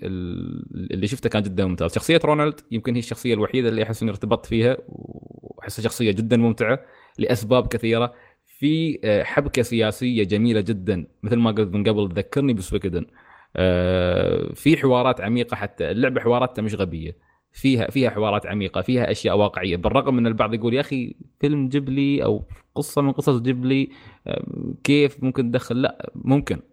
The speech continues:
لأن أفلام جيبلي عادي، أفلام جيبلي ب-، لا يغرك مظهرها، دائمًا تناقش قضايا كبيرة. آه، وهذا الشيء يعرفونه أغلب اللي يتابعون أفلام جيبلي. آه، الجيم، الجيم بلاي عمومًا استمتعت فيه، سواء كان الجيم بلاي مال الشخصيات نفسها. عندك،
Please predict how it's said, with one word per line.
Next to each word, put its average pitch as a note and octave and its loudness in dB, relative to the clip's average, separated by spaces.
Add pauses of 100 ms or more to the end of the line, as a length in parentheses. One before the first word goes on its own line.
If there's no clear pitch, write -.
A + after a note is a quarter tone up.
(100)
لأن G2 -2
أفلام B2+ 0
جيبلي A#2+ 0
عادي، G#2+ 2
أفلام A2+ -2
جيبلي A2 -2 (420)
ب-، - -10
لا G2+ 2
يغرك C3+ 0
مظهرها، A2+ -2
دائمًا C3 2
تناقش B2 -2
قضايا A2+ 2
كبيرة. G#2 -2 (1160)
آه، G2+ 2
وهذا B2+ 2
الشيء B2+ -2
يعرفونه A2+ -2
أغلب A#2 0
اللي A2+ 0
يتابعون A2+ 0
أفلام A2 0
جيبلي. F2+ -6 (720)
آه، A2 4 (1300)
الجيم، C3+ 0
الجيم D#3+ 0
بلاي D#3 2
عمومًا D3 0
استمتعت A#2 -4
فيه، F#2 -6
سواء B2 2
كان A2+ -2
الجيم A#2 0
بلاي G#2+ 0
مال G#2 0
الشخصيات G#2+ -2
نفسها. A2 -2
عندك، A2 -4